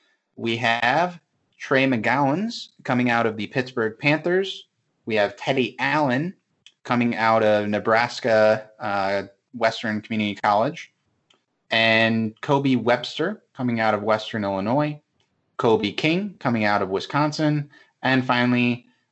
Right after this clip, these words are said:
uh, if I say this wrong, I apologize. You have a couple seasons with Nebraska, so I'll have it down correctly at some point. Lat Mayen out of Chipola College in Florida.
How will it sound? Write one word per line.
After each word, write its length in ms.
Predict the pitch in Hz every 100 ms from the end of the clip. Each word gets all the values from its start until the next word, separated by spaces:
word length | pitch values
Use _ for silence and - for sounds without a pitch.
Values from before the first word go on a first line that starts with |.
| _
uh, 300 | 101 98 98 95
if 160 | 104
I 140 | 113 107
say 240 | - 123
this 280 | 120 117 -
wrong, 280 | 110 110 101
I 120 | 98
apologize. 800 | 95 107 101 101 101 98 98 -
You 120 | 101
have 140 | 101
a 40 | 95
couple 240 | 104 95 98
seasons 560 | - 98 98 92 90
with 180 | 98 87
Nebraska, 500 | 95 98 95 - 98
so 200 | - 98
I'll 100 | 95
have 220 | 104 95
it 100 | 92
down 380 | 95 92 92 90
correctly 500 | - 98 - 98 92
at 140 | 92
some 220 | - 107 92
point. 340 | 98 92 90 _ - _ _ -
Lat 340 | 110 135 - _
Mayen 680 | 117 120 165 135 95 98 127 _ _ _ -
out 200 | 107 110
of 220 | 110 107 -
Chipola 520 | - - - 165 120 90
College 640 | 107 - 80 - - - -
in 180 | 107 98
Florida. 420 | - 104 87